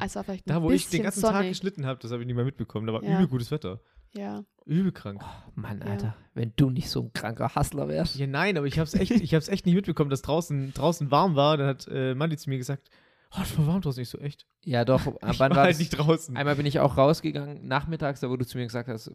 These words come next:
Speaker 3: „Willst du nicht einen Mantel mitnehmen?“ Wo wir dann auch vor die Tür sind und so.
Speaker 2: Ja, es war Dienstag.
Speaker 3: Es war überwarm.
Speaker 2: War übel krank.
Speaker 1: Ja.
Speaker 2: Dreiundzwanzig Grad in Köln. Und auch am Mittwoch. Auch übel krank.
Speaker 1: Ja, auch heute,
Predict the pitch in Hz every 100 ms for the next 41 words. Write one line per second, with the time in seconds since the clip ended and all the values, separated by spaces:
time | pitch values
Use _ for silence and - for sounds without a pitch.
0 | - 127 113 131 135 117 127 147 131 147
1 | - 147 151 151 - 117 117 120 117 123
2 | 117 - 135 120 113 107 107 101 _ _
3 | _ _ _ _ _ _ - 156 131 156
4 | 202 - - 113 123 120 110 110 117 -
5 | 180 185 170 - 113 113 _ _ _ _
6 | - 156 185 170 151 - 170 170 131 151
7 | 131 _ - 127 117 131 156 - 101 _
8 | _ _ 170 - 117 - - 175 220 -
9 | _ - 220 - 277 311 214 262